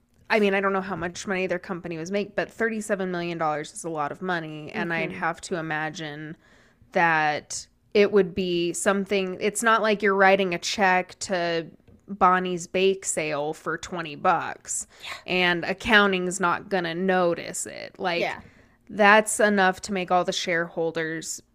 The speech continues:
Speaker 1: buttholes pucker a little bit,
Speaker 2: Yeah.
Speaker 1: I think.
Speaker 2: I would think
Speaker 1: Yeah.
Speaker 2: so, especially the Jewish sa-,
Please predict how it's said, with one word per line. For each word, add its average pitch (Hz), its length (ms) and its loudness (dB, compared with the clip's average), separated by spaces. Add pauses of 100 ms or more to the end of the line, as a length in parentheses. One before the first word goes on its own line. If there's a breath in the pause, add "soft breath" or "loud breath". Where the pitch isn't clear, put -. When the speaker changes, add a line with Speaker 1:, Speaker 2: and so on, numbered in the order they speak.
(140)
Speaker 1:
buttholes 180 440 -4
pucker - 360 -10
a 98 80 -6
little 87 220 -10
bit, - 340 -10
Speaker 2:
Yeah. 220 240 4
Speaker 1:
I - 40 -6
think. - 520 -20
Speaker 2:
I 226 200 0
would 208 180 -4
think - 180 -2
Speaker 1:
Yeah. - 80 -14
Speaker 2:
so, - 160 -6
especially 311 460 0
the 392 100 2
Jewish 415 480 0
sa-, 220 160 -4